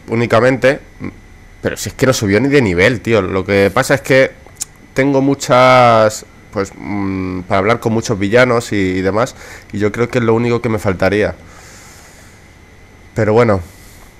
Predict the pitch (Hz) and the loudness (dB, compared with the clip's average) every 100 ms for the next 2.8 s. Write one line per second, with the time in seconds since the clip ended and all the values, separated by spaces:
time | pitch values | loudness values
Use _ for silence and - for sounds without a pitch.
0 | - 139 127 131 - 180 160 151 151 160 | -4 2 4 2 2 2 4 4 6 6
1 | - 147 147 135 131 127 117 120 - - | 4 2 2 4 4 4 0 0 -2 -2
2 | 135 139 117 113 123 113 117 | 0 2 2 4 0 2 0